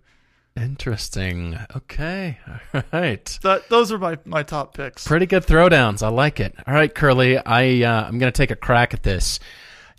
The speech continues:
Speaker 1: You know how we say the M X five Miata is the answer to everything? It could fit in this.
Speaker 2: It could. I didn't
Speaker 1: Twenty to
Speaker 2: think of
Speaker 1: fifty
Speaker 2: that.
Speaker 1: grand will get you either a lot of great used M X five, or it could get you a brand new one.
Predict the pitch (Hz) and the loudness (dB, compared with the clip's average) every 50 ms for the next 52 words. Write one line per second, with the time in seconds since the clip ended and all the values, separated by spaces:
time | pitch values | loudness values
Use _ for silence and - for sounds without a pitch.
0 | _ - 135 175 226 240 214 220 220 202 180 165 139 - - - 127 120 117 113 | _ 0 2 2 2 2 2 2 0 0 0 0 0 0 2 2 2 4 4 4
1 | 113 113 110 117 - 127 120 120 113 - - - - 117 107 104 101 98 98 95 | 4 2 0 -2 -4 -2 -2 -2 -2 -2 -4 -4 0 0 2 2 2 2 2 0
2 | 95 90 - - - 104 98 95 95 92 92 92 101 - - 107 123 - 107 - | 0 -2 -6 -8 -8 -6 -4 -2 -2 -2 -2 -2 -4 -4 -6 -8 -6 -6 -6 -6
3 | 104 104 110 110 - 120 - - - 120 120 127 117 107 - 123 120 123 135 147 | -4 -4 -6 -6 -6 -8 -8 -6 -4 -4 -2 -2 -2 -2 -2 -2 -2 -2 -4 -6
4 | 156 151 - _ _ _ _ _ _ _ _ _ _ - - - 226 226 - _ | -8 -10 -14 _ _ _ _ _ _ _ _ _ _ -14 -8 -8 -8 -8 -8 _
5 | - - - 294 262 202 - - - 262 254 226 180 139 120 101 - - - - | -10 -6 -4 -4 -4 -6 -10 -8 -4 -4 -2 0 0 -2 -2 -4 -6 -6 -6 -6
6 | - - 277 302 - - 262 233 254 269 - - - - - 220 240 277 302 294 | -4 -6 -8 -8 -4 -4 -2 -2 -2 -2 -4 -10 -2 2 2 4 4 4 0 0
7 | 233 214 208 233 226 185 185 175 185 165 190 196 185 170 156 139 135 135 127 - | 0 -2 0 0 0 0 2 0 4 4 2 4 4 2 0 0 -2 -2 0 0
8 | 147 147 - - 135 127 123 120 120 - - 143 151 135 127 113 113 110 - - | -2 -2 -2 -2 0 0 0 0 0 -2 -2 -2 0 2 2 2 0 -2 -2 -2
9 | 120 117 113 113 113 113 117 117 117 120 147 165 175 170 160 - - 127 123 113 | -2 -2 -2 -4 -6 -8 -8 -8 -4 0 2 4 4 2 0 -2 -4 -4 -4 -4
10 | 107 107 - - 120 113 - 120 127 143 156 156 - - 117 117 156 196 202 170 | -6 -8 -12 -16 -16 -10 -8 -4 -2 0 -2 -2 -4 -6 -8 -6 -4 -2 -2 -2
11 | - 117 113 113 107 - - - 117 110 113 104 - - 185 180 - - 175 208 | -2 -2 -2 -2 -2 -4 -4 -6 -4 -4 -4 -4 -4 -4 -6 -6 -6 -8 -12 -10
12 | - 202 - 156 160 156 143 127 113 110 104 95 107 104 101 - - | -8 -8 -6 -4 -2 -2 -2 -2 -2 -2 -4 -4 -8 -14 -16 -18 -20